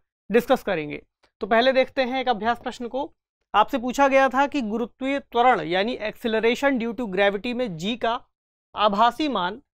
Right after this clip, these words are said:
विषुवत वृत्त से ध्रुवों की ओर जाने पर बढ़ता है, ठीक है। यदि गुरुत्वीय त्वरण का मापन हर बार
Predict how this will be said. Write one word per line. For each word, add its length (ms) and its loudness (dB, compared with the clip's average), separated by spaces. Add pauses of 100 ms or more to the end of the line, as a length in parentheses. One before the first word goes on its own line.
(280)
विषुवत 440 2
वृत्त 380 -4
से 180 -4
ध्रुवों 440 4
की 200 -2
ओर 240 0
जाने 340 0
पर 160 -2
बढ़ता 460 2
है, 200 -4 (140)
ठीक 200 -12
है। 160 -4 (640)
यदि 280 4
गुरुत्वीय 560 2
त्वरण 360 4
का 160 4
मापन 440 2
हर 240 2
बार 320 0